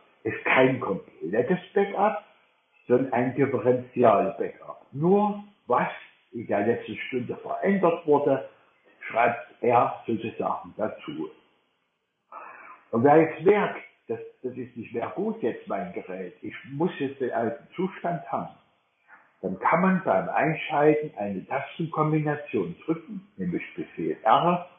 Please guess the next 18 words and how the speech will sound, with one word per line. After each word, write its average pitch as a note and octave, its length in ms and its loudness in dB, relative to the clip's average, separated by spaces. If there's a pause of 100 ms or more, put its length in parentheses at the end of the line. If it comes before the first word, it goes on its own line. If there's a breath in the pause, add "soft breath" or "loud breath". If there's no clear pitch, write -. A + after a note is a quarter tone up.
(800)
und A2+ 160 2
kommt, D#3 420 2 (120)
äh, C3 360 4 (1700)
zu C3+ 80 4
einem C3 280 4
Minimalsystem G#2+ 1200 0
rein. F2 200 -2 (480)
Dort B2+ 260 -8
kann D3 200 4
man D3 260 2 (520)
VoiceOver G2 640 -2
sich - 180 -8
wieder F#2 280 -8 (100)
zuschalten F#3 680 2 (960)
und A2 220 -4
kann F3 360 0 (760)
von E3+ 380 4 (100)
dem C3+ 240 4